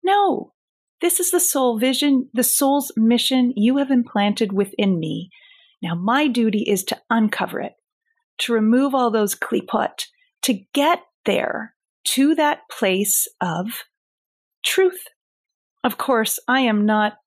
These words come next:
this person who lives in this godly place at every moment of every day, and I don't preach it. You know, and I, and I've made these changes here in my fifties, you know, and so it's never too late.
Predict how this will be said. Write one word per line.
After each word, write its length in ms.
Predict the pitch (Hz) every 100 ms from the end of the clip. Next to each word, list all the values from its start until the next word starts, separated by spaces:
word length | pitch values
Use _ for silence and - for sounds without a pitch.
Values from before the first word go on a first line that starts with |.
| _ -
this 180 | 226 -
person 520 | - 202 202 196 190
who 440 | 190 190 190 190 - _ _ _ 220
lives 480 | 220 214 202 -
in 160 | - 208
this 140 | 202
godly 400 | - 190 190 190
place 460 | 190 - 190 196 -
at 80 | 190
every 180 | 180 185
moment 320 | 180 180 185
of 120 | 180
every 240 | 185 190
day, 440 | - - - 190 - _ - _ _
and 140 | 220 220
I 100 | 220
don't 260 | 226 220
preach 320 | - 208 196 -
it. 180 | - _ _ _ _ _ -
You 80 | 302
know, 100 | 294
and 80 |
I, 80 | 294
and 240 | - 302 311
I've 160 | 330
made 260 | 320 311 302
these 200 | 285 -
changes 560 | - 285 294 247 214
here 220 | - 285 285
in 220 | 262 233
my 180 | 226 220
fifties, 880 | - 392 - - - - - - _ _ _ _ _ _ _
you 100 | 285
know, 280 | 277 247 339 -
and 360 | 247 247 247
so 480 | - 285 262 254 254 - - - - _ _ _ _
it's 200 | 330 -
never 220 | 311 311 330
too 300 | - 277 220
late. 520 | 247 311 - -